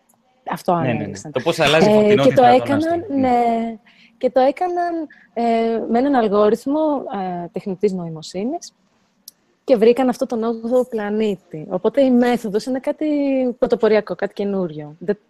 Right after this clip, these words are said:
Speaker 2: Το
Speaker 1: και μπορεί
Speaker 2: οποίο,
Speaker 1: να μας πάει πολύ
Speaker 2: εάν,
Speaker 1: μακριά.
Speaker 2: εάν είχαν πάει με τον παραδοσιακό τρόπο να το ανιχνεύσουν, δηλαδή κάποιος επιστήμονας που αναλύει τα δεδομένα,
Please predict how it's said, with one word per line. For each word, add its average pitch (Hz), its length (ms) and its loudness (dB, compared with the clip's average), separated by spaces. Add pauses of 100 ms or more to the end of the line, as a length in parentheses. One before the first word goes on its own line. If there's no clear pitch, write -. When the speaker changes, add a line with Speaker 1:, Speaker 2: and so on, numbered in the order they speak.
(1300)
Speaker 2:
Το 123 160 0
Speaker 1:
και - 60 -8
μπορεί - 120 2
Speaker 2:
οποίο, - 80 6
Speaker 1:
να 254 80 2
μας 254 120 0
πάει 254 160 4
πολύ 196 180 2
Speaker 2:
εάν, 233 80 0
Speaker 1:
μακριά. 180 480 -6 (220)
Speaker 2:
εάν 143 200 0
είχαν 175 200 -2
πάει 170 160 2
με 175 80 -4
τον 160 120 -6
παραδοσιακό 135 580 0
τρόπο 143 280 -2
να 113 120 0
το 101 340 -2
ανιχνεύσουν, 110 720 -4
δηλαδή 117 340 -2
κάποιος 131 300 -6
επιστήμονας 127 600 -2
που - 120 -6
αναλύει 120 280 2
τα 127 100 2
δεδομένα, 113 680 2